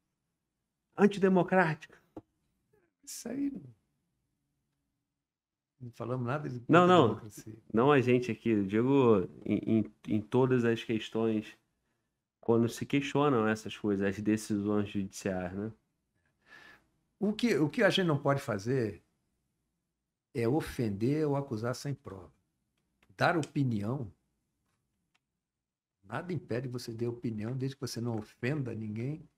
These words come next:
Speaker 2: ou acuse sem provas.
Speaker 1: É, e o que nós acabamos de falar aqui são
Speaker 2: Isso é
Speaker 1: fatos, né?
Speaker 2: liberdade de expressão,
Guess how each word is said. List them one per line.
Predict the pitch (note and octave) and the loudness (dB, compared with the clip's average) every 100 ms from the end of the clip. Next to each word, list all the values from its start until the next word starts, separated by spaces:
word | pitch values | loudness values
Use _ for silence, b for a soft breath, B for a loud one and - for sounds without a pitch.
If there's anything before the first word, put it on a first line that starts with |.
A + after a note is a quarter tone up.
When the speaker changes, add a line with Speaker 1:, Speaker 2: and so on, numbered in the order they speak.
| _ _ - - | _ _ -20 -10
Speaker 2:
ou | B2 C3+ F3 - _ _ _ _ _ _ _ _ _ | -6 -6 -8 -16 _ _ _ _ _ _ _ _ _
acuse | A2 - - C3 B2 | -6 -6 -2 -2 -2
sem | - C#3+ | -4 -4
provas. | D3 G#2 F2+ F2+ - - - _ _ _ _ _ _ _ _ _ - | -4 -6 -8 -12 -20 -20 -20 _ _ _ _ _ _ _ _ _ -2
Speaker 1:
É, | G#3+ | 2
e | B2+ | 2
o | A#2 | 2
que | - | 2
nós | C3+ C#3 | 2 2
acabamos | C#3 C3+ C#3 C#3+ | 2 2 4 2
de | C#3+ | 0
falar | C#3+ C#3 | -2 -2
aqui | C3+ C#3+ | -2 -6
são | C#3 F#3 | -4 -4
Speaker 2:
Isso | - | 2
é | |
Speaker 1:
fatos, | B2 A#2+ D3 | 4 4 4
né? | |
Speaker 2:
liberdade | D#3+ E3+ C#3 C#3 | 4 4 6 4
de | D3 | 2
expressão, | - A#3 - C3 | -2 -2 -2 -4